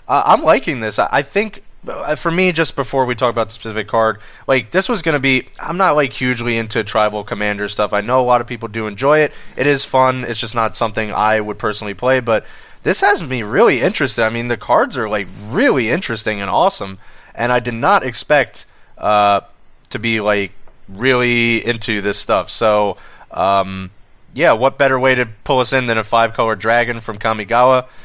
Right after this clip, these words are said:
Uh, color me impressed. Um, it's, it's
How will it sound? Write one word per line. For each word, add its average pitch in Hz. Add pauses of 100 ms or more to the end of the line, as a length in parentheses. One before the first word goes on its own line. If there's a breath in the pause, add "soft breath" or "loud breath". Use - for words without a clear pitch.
(200 loud breath)
Uh, 104
color 151
me 165
impressed. 117
Um, 113
it's, 127
it's -